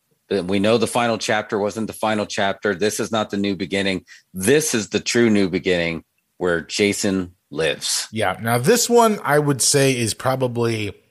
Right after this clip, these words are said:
Speaker 2: in close contention with Final Chapter as my favorite. This
Speaker 1: Okay.
Speaker 2: one, this one, um,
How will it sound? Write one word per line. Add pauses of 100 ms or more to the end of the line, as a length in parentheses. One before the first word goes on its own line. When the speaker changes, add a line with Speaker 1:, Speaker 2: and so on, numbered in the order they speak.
(600)
Speaker 2:
in
close
contention
with
Final
Chapter
as
my
favorite. (720)
This
Speaker 1:
Okay.
Speaker 2:
one,
this
one, (380)
um,